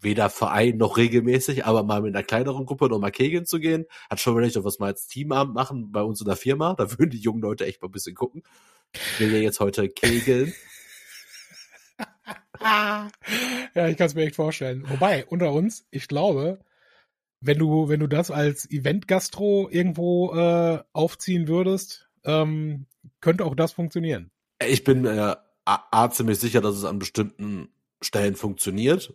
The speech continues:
Speaker 1: Und ja, es war halt nur so, es ist halt eine sehr alte, urige Kneipe. Nein, stimmt eigentlich gar nicht.
Speaker 2: Kannst du
Speaker 1: Es
Speaker 2: sagen,
Speaker 1: ist
Speaker 2: welche Kneipe es war? Oder ist es irgendwo außerhalb?
Speaker 1: Ach so, nee, ist ja nicht schlimm. Ist hier, äh, an der, in der Frohnhauser Straße ist das im Lindos gewesen.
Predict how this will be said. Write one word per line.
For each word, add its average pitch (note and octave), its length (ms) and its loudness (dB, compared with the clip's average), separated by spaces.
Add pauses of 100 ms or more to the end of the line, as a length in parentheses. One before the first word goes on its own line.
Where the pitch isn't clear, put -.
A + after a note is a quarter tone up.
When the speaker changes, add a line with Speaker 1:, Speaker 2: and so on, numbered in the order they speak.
Speaker 1:
Und G#2 380 -4
ja, A#2 220 2
es - 140 -4
war A2 100 4
halt A2+ 140 0
nur A2+ 120 0
so, A#2 100 2
es G#2+ 120 -2
ist G#2 80 -8
halt A2 140 0
eine F#2+ 100 -4
sehr A2 220 0
alte, G#2+ 300 -2
urige G#2 380 -4
Kneipe. B2+ 600 -2
Nein, E2+ 340 -6
stimmt - 300 -14
eigentlich D#2 240 -12
gar D2 140 -6
nicht. D#2 220 -12 (320)
Speaker 2:
Kannst C#3 160 2
du C3+ 40 2
Speaker 1:
Es - 60 2
Speaker 2:
sagen, C3 140 4
Speaker 1:
ist - 60 6
Speaker 2:
welche D3+ 180 2
Kneipe A3 300 2
es A3 100 -4
war? A3+ 240 -2
Oder D#3+ 220 6
ist C#3+ 120 2
es C#3 100 -2
irgendwo C#3 240 2
außerhalb? G#2+ 420 -4 (960)
Speaker 1:
Ach - 100 -2
so, - 140 2
nee, F#2 140 -2
ist F2+ 120 -2
ja F2+ 80 -6
nicht E2+ 120 -6
schlimm. G#2 180 -2
Ist G2 140 -4
hier, A#2+ 180 4
äh, G#2 320 -2
an G#2 80 -4
der, G2 100 -4 (120)
in E2+ 100 -10
der F#2 100 -4
Frohnhauser B2 480 0
Straße B2+ 540 2
ist G2+ 220 -4
das G#2+ 160 -4
im G#2 180 -6
Lindos A2+ 440 0
gewesen. E2+ 520 -8